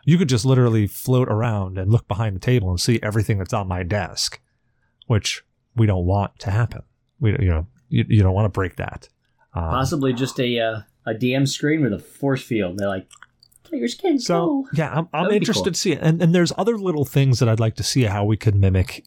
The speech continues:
Speaker 1: in Tabletop Simulator if we were gonna play, like, D and D. Like, one of my big things that I've grown into over the years is I'm a huge immersion person.
Speaker 2: Yeah.
Speaker 1: Um, if you're the type of player who is wake me up when it's combat,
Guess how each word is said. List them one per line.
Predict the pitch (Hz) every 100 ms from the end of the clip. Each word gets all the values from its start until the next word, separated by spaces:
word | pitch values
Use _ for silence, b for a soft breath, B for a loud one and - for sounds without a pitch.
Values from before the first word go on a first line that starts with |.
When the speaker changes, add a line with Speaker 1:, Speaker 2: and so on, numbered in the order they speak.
| -
Speaker 1:
in | 127 117
Tabletop | - 113 104 - 92
Simulator | - 107 95 90 90
if | - 135
we | 151
were | 123
gonna | 113
play, | - 117
like, | 101 98
D | 101
and | 92
D. | 92 85
Like, | 101 120
one | 170
of | 214
my | 190
big | 139 139 127
things | 123 107 107 98 - B B B -
that | 107
I've | 104
grown | - 117 117 120 127
into | 123 113 113 104
over | 95
the | 92
years | 90 87 85 82
is | 104 92 90 B B B
I'm | 117 135 147 151
a |
huge | 135 139 131 131 120
immersion | - 101 98 101 92 95 85
person. | 82 82 - - - _ _ _ _ -
Speaker 2:
Yeah. | 139 101 -
Speaker 1:
Um, | 113 101 92 90 B B B B
if | 131 151
you're | 175
the |
type | 190 175 147
of |
player | - 156 151 139
who | 123 113 113
is | 113 98 95 -
wake | 120 123
me | 131
up | 120
when | 127
it's | 110
combat, | - 131 127 131 131